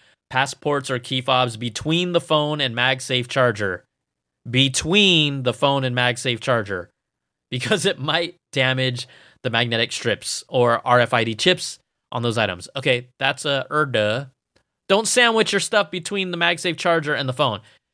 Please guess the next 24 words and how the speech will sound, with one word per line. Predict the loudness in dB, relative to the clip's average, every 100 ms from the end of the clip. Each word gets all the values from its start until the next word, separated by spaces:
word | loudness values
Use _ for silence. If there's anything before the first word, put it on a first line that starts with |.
| -4
Apple | -2 0 -2
says | 0 0
that | 0
if | -2 -4
an |
iPh-, | 0 -2 -2
iPhone's | -4 -2 -2 -6
battery | -4 -4 -2
gets | -6 -8
too | -6 -4
warm | -2 0 2 2 2
while | 0
charging | 2 0 0 -4
with | -2
MagSafe | 0 0 -4 -2
software, | 0 0 2 0 -2 -8 -20 _ _
it | -6
might | 0 0 0
limit | -2 -2 -2
the | -2
charging | 2 2 2 0
above | 0 0 -4
eighty | -6 -4 -2
percent. | -4 -2 -6 -6